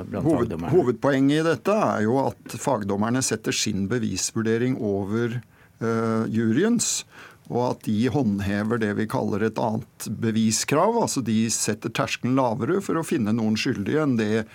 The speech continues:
Speaker 2: juryen gjør. Eh, og sånn sett så er det jo uheldig at man ikke respekterer, eh, avgjørelsen og har gjort, eh, disse tilsidesettelsene til noe mer ordinært enn det det var ment å skulle være.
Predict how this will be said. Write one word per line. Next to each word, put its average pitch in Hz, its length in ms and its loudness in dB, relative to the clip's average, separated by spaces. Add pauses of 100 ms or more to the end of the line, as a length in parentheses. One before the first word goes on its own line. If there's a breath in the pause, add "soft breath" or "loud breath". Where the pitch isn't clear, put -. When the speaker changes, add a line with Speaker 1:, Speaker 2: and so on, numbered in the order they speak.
(120)
Speaker 2:
juryen 107 540 0
gjør. 110 400 2 (680 loud breath)
Eh, 120 640 0
og 127 100 -2
sånn 120 240 2
sett 165 240 0
så 170 140 2 (140)
er 101 40 -2
det 107 80 0
jo 135 480 4
uheldig 110 640 4
at 143 200 0
man 135 200 2
ikke 110 480 0
respekterer, 110 880 -2
eh, 113 260 0
avgjørelsen 110 600 0
og 180 160 0
har 165 100 0
gjort, - 540 -4
eh, 117 480 2 (240)
disse - 260 -2
tilsidesettelsene 113 1300 -2
til 113 220 -2
noe 107 220 0
mer 101 260 0 (140)
ordinært 123 640 2
enn 139 140 2
det 101 140 2
det 98 60 -4
var 110 100 0
ment 104 260 -2
å - 100 -8
skulle 101 300 -2
være. 110 300 -6